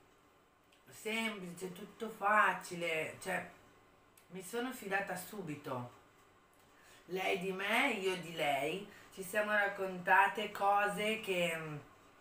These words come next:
magari non racconti a tutti quanti, cose molto molto personali, e quindi per esempio con lei mi sono aperta, però, mm, devo dire che all'in-, inizialmente,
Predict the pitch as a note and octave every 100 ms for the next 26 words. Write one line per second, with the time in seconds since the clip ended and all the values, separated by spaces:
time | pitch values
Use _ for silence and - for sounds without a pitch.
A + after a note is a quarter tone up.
0 | - - E3 F#3 G3+ F#3+ F3 E3 D#3+ G#3
1 | F3+ F3 D#3+ D3 - D3 F3 D#3 D#3 D#3
2 | - F3+ F3+ F3+ F3+ F3+ F3+ E3+ - -
3 | E3+ E3+ D#3 D#3 D3+ G#3 F#3+ E3+ D#3+ E3
4 | D#3+ - - - - G3 G#3 G3+ G3+ G3
5 | G#3 A3+ A3 A3+ A#3+ F3 F3+ F3 F3 F3+
6 | - F#3 F#3+ G3+ F#3 F#3+ G3 A3+ F#3+ G3
7 | G#3+ A3 A#3 A3+ F#3 E3+ G3 F#3 - -
8 | - - - - - - B2+ - - -
9 | - G3 A#3 A3+ G3 A3 A#3 A3+ F#3+ F#3
10 | G3 A3 - G#3 G#3 - A3+ A#3 G3 E3+
11 | E3 D#3 F#3+ G#3+